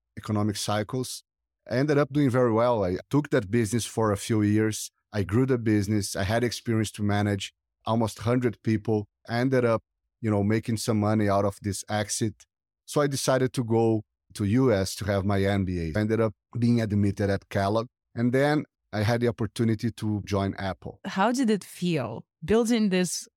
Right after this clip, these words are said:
Speaker 2: actual physical operational business, getting your M B A, and then having an opportunity to become the part of the most exciting company in Silicon Valley?
Speaker 1: So first of all, I think it's extremely important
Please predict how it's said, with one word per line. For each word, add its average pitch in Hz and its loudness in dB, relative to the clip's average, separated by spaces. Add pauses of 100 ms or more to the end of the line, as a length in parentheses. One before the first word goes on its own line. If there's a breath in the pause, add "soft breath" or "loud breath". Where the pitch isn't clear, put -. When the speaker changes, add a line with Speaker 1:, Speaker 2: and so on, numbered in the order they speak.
(120)
Speaker 2:
actual 175 -2
physical 170 -4
operational 180 0 (340)
business, 175 0 (360)
getting 180 0
your 165 2
M 196 2
B 180 2
A, - -10
and 160 2
then 170 0 (340)
having 190 2
an 170 2
opportunity 180 0
to 170 -6
become 170 -2 (320)
the - -14 (100)
part 190 0
of 180 -4
the 175 -2
most 175 2
exciting 170 0
company 160 -2
in 175 0
Silicon 165 -2
Valley? 147 0
Speaker 1:
So - -6
first 208 -2
of 196 0
all, 135 4
I - 4
think 139 -2
it's - -8
extremely 151 -6
important 101 -2